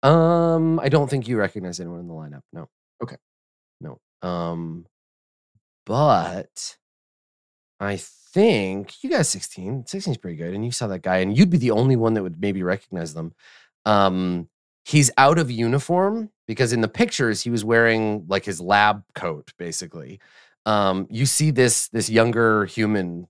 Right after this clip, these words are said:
Speaker 1: man, the, the Is It League guy that was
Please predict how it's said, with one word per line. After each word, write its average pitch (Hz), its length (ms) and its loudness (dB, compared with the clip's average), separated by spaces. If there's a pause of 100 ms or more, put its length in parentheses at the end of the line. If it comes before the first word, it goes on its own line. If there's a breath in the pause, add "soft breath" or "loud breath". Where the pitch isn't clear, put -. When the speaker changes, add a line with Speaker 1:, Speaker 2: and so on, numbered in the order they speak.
Speaker 1:
man, 87 500 -4 (120)
the, 98 300 0
the 101 220 -6
Is 110 140 2
It 107 120 -2
League 90 360 -4 (100)
guy 92 180 4
that 92 80 -4
was 87 140 -6